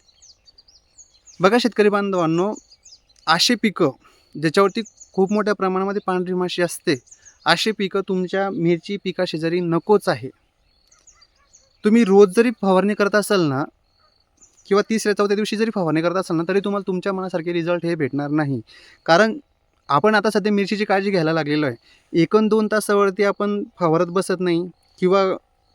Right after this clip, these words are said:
कपाशी त्याच्यावरती आपण सध्या फवारत बसत नाही. बरं, त्याच्यावर फवारल्याने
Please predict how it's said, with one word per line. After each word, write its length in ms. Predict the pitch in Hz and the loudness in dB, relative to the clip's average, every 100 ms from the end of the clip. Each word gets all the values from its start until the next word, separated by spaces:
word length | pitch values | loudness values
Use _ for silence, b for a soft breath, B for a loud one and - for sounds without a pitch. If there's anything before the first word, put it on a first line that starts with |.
| _ _ _ - | _ _ _ 0
कपाशी 360 | 165 208 190 | 2 2 2
त्याच्यावरती 340 | 180 175 175 185 | 0 0 -2 -4
आपण 160 | 190 | -4
सध्या 240 | 180 160 180 | -8 -6 -2
फवारत 220 | 160 143 | -2 -2
बसत 260 | 147 170 175 | -2 -4 -4
नाही. 200 | 151 143 - b b b b b | -4 -4 -8 b b b b b
बरं, 100 | 151 139 | -4 0
त्याच्यावर 280 | 156 208 233 | 2 4 2
फवारल्याने 600 | 208 180 185 185 202 208 | 4 4 4 2 0 -2